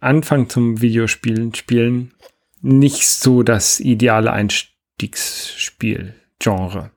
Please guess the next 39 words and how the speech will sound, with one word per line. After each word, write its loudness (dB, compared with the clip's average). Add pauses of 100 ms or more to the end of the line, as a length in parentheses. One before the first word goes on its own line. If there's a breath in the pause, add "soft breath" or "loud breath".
Wahrscheinlich 2
sind 0
zwei 2
D 0
Jump'n'Runs -2 (120)
am -2
Anfang -4
einfacher. -4 (380 loud breath)
Und -20
wenn 4
man 2
einmal 4
diese 4
Mechanik 2
raus -2
hat, -4 (400 loud breath)
dann -4
kann 2
man 2
vielleicht, -2
also 2
mit -2 (640 soft breath)
Laufen 2
und -2
dann 0
über 0
eine, 2
über, -2
im 0
letzten 4
Moment 4
abspringen, 0
damit 2
man -2
über 2
eine 4
Klippe 0
kommt, -2
ne? -2